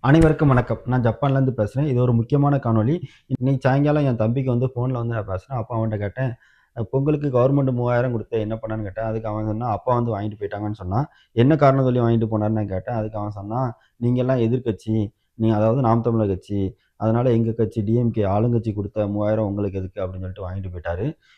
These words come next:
எங்க அப்பா ஏற்கனவே வந்துட்டு திராவிட பானம் வந்து டெய்லி வந்து குடிப்பாரு.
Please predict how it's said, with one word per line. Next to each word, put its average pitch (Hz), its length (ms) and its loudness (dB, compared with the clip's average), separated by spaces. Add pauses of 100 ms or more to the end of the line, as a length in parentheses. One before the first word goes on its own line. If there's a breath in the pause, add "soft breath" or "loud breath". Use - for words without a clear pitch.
எங்க 120 200 0
அப்பா 131 320 2
ஏற்கனவே 123 440 2
வந்துட்டு 127 460 0
திராவிட 120 360 4
பானம் 120 220 0
வந்து 113 180 -4
டெய்லி 113 260 -2
வந்து 113 160 -2
குடிப்பாரு. 98 520 -4